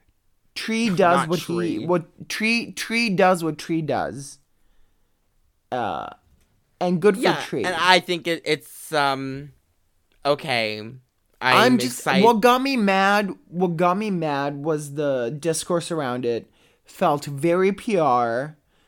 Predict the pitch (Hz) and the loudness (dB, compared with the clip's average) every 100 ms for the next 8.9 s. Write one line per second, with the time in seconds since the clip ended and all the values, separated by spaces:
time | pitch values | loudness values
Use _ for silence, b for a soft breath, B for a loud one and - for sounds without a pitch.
0 | _ _ - 170 147 147 143 135 165 160 | _ _ -6 -2 -2 -6 -12 -4 -2 0
1 | 165 160 151 151 147 139 - - - 170 | 0 0 -2 -2 -2 -4 -10 -14 -2 0
2 | 139 131 127 139 143 147 _ _ _ _ | 0 -2 -4 -6 -8 -12 _ _ _ _
3 | _ _ - 131 120 113 104 98 - _ | _ _ -10 -6 -6 -6 -8 -10 -14 _
4 | _ _ _ _ _ _ _ _ _ _ | _ _ _ _ _ _ _ _ _ _
5 | _ _ _ _ _ _ _ _ - 170 | _ _ _ _ _ _ _ _ -4 -2
6 | 175 196 196 220 277 233 196 165 156 156 | 0 -2 -4 -8 -8 -6 -6 -4 -8 -8
7 | 160 147 139 131 113 98 101 113 101 85 | -10 -8 -6 -6 -4 -6 -6 -6 -6 -8
8 | - 104 60 50 - 113 - 117 - | -12 -12 -12 -12 -14 -10 -8 -8 -10